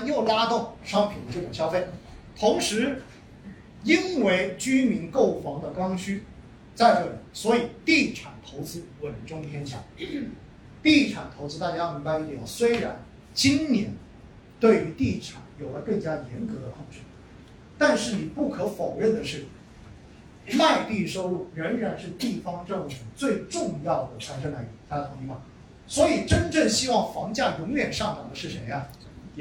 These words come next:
是地方政府。当然，有房子的人也这么想，对吗？所以在这种情况之下，你会发现土地收入维持高增，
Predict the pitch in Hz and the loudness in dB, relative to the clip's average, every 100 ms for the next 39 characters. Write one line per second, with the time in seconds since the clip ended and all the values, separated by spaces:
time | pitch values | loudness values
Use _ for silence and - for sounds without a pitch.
0 | 131 120 123 208 196 277 190 185 175 185 | -12 -12 -6 -4 2 2 4 2 0 0
1 | 185 - 151 - - - - - - - | -2 -4 -6 0 0 0 -14 -20 -20 -20
2 | - - - - 247 240 214 - - 208 | -20 -20 -20 0 6 8 6 2 -2 -4
3 | 170 - 160 220 170 151 147 - - 196 | -4 -4 -2 -2 0 2 2 -2 -6 -4
4 | - - - - - - - - 240 240 | -2 -2 -4 -10 -14 -20 -20 -2 4 6
5 | 220 220 - - - - 277 349 339 311 | 6 4 -2 -14 -20 -4 6 8 10 8
6 | 320 254 233 254 269 208 254 196 233 240 | 8 6 2 2 2 2 0 2 4 4
7 | 226 220 202 - 156 147 262 185 214 220 | 4 0 -4 -8 -10 -2 0 2 0 0
8 | 156 170 180 185 190 196 | -2 -4 -4 0 0 -2